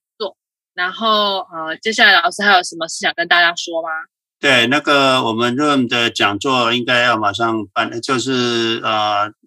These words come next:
Speaker 2: 台湾的话就是明天早上十点我们会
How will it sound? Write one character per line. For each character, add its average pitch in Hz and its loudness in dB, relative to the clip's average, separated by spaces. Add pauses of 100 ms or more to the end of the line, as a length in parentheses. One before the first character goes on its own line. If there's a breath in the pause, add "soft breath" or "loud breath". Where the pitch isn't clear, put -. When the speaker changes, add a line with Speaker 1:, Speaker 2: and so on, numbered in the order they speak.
Speaker 2:
台 117 2
湾 135 6
的 127 2
话 123 4
就 120 -2
是 117 -2
明 110 2
天 120 0
早 101 -4
上 117 0
十 - -4
点 101 -4
我 101 -6
们 113 -4
会 113 0